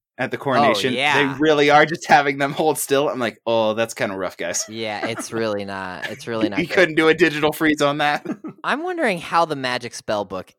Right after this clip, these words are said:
Speaker 2: actually works also. So along with my, my, my curiosity about the geography of Oridon, <laughs> I'm really interested in how this magic spell book works,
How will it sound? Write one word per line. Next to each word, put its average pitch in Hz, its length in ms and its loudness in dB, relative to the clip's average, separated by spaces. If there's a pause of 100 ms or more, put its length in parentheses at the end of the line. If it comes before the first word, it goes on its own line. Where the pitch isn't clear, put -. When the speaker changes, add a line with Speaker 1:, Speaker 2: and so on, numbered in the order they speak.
(100)
Speaker 2:
actually 98 460 -8
works 82 420 -12
also. 73 560 -12
So 123 240 -2
along 139 260 0
with 127 220 -4
my, 95 580 -8
my, 87 600 -12
my 95 160 -12
curiosity 101 720 -6
about 82 180 -12
the 85 80 -20
geography 87 480 -12
of 85 80 -12
Oridon, 90 440 -10
<laughs> - 100 -8
I'm 214 100 -6
really 165 320 -4
interested 131 380 -8
in 101 100 -10
how 110 100 -10
this 101 180 -14
magic 104 260 -10
spell 110 200 -6
book 117 240 -8
works, 135 240 -8